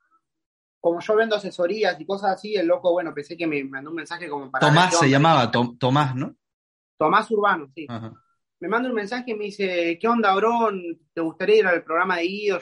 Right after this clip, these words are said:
Speaker 1: Yo en mi vida tuve tele, o sea, por un tema de religión, no sé si saben, nunca tuve tele, entonces como que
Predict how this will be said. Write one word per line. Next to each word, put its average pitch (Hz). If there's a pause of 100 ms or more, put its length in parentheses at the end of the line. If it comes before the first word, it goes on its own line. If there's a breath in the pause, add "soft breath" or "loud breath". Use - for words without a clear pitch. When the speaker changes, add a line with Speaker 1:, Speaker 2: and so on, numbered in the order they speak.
Speaker 1:
Yo 185
en 170
mi 143
vida 180
tuve 165
tele, 165
o 139
sea, 151
por 147
un 160
tema 175
de 156
religión, 147
no 147
sé 156
si 156
saben, 165
nunca 156
tuve 170
tele, 170
entonces -
como 143
que 143